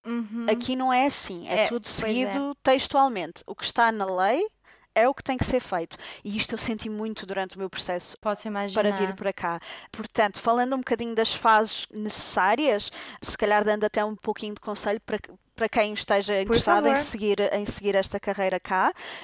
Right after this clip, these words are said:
Speaker 2: o primeiro ponto é decidir qual a região da Alemanha. Porque
Speaker 1: Certo.
Speaker 2: as leis não são todas iguais para todas os, eh, as regiões da Alemanha.
Speaker 1: <laughs> Tem ainda mais essa complicação.
Speaker 2: Exatamente. Portanto, é muito importante. Não quer dizer que tenha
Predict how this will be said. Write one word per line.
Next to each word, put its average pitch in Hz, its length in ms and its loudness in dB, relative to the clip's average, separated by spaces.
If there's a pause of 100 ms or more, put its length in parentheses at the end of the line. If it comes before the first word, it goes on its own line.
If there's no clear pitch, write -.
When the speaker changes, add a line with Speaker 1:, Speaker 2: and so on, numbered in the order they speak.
(120)
Speaker 2:
o 262 80 -4
primeiro 262 400 0
ponto 285 460 -2
é 233 180 4
decidir 240 480 -4
qual 247 280 4
a 254 60 6
região 233 420 0
da 233 80 2
Alemanha. 165 500 -2 (260)
Porque - 160 -8
Speaker 1:
Certo. 180 400 -2
Speaker 2:
as 226 200 4
leis 233 260 4
não 247 180 -4
são 254 200 -6
todas 240 340 -2
iguais 214 320 2
para 220 240 -2
todas 214 380 -6
os, 214 240 -10
eh, 202 260 -2
as 208 140 -10
regiões 196 400 -8
da 190 80 0
Alemanha. 180 440 -2
Speaker 1:
<laughs> - 80 -12
Tem 208 160 -4
ainda 214 240 0
mais 214 220 -2
essa 208 160 -2
complicação. 220 640 0
Speaker 2:
Exatamente. 220 720 2
Portanto, 220 400 -2
é 220 80 4
muito 262 320 -2
importante. 240 400 -2
Não 269 100 0
quer 302 220 4
dizer 269 340 4
que - 120 -8
tenha 285 520 2